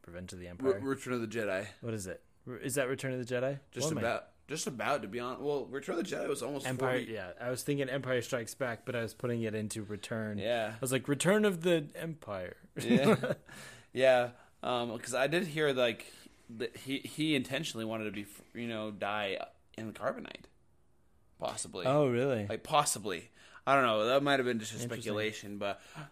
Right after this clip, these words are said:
Speaker 2: knowing Harrison Ford, I could see that, but anyway, what, what were, else were your thoughts
Speaker 1: But yeah,
Speaker 2: on that, bro?
Speaker 1: Harrison Ford goes on to,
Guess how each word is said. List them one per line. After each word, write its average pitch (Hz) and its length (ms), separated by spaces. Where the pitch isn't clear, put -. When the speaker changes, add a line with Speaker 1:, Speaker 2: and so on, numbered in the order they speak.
Speaker 2:
knowing 160 260
Harrison 160 240
Ford, 123 400
I - 80
could 131 180
see - 340
that, 180 360
but 107 360
anyway, 120 400
what, 135 260
what 131 140
were, 123 160
else 113 240
were 107 60
your 104 60
thoughts - 80
Speaker 1:
But 151 80
yeah, 156 100
Speaker 2:
on 117 80
that, 123 60
bro? 123 60
Speaker 1:
Harrison 156 300
Ford 165 260
goes 139 200
on 135 160
to, 123 360